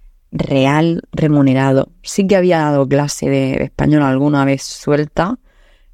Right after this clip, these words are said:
eh, pero, mm, cuatro clases, por decirlo, ¿vale? Entonces, aquí ya me convertí, digamos, en una profesora con,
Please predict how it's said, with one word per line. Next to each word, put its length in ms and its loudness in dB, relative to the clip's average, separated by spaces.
eh, 480 4
pero, 380 0
mm, 400 -2
cuatro 280 0
clases, 540 -4
por 140 -4
decirlo, 420 -4
¿vale? 300 -2
Entonces, 320 -2
aquí 220 -4
ya 120 2
me 100 0
convertí, 400 0
digamos, 340 0
en 80 2
una 160 2
profesora 680 -2
con, 380 0